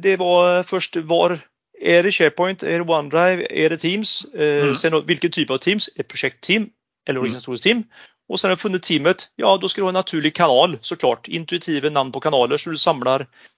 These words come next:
Speaker 2: Ja.
Speaker 1: eh, samtalene og dokumentene nær til hverandre.
Speaker 2: Mhm.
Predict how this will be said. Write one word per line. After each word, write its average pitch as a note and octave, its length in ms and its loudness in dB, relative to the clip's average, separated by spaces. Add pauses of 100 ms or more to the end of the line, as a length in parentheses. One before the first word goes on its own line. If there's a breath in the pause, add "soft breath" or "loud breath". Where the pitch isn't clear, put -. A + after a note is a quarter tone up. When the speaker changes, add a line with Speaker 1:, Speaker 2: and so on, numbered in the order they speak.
Speaker 2:
Ja. - 140 0 (100)
Speaker 1:
eh, D#3 240 6
samtalene D3 680 0
og C#3+ 360 -2 (180)
dokumentene C3+ 680 -2 (260)
nær C3+ 240 0
til A#2+ 80 -10
hverandre. A#2+ 380 0 (400 soft breath)
Speaker 2:
Mhm. C#3+ 260 -10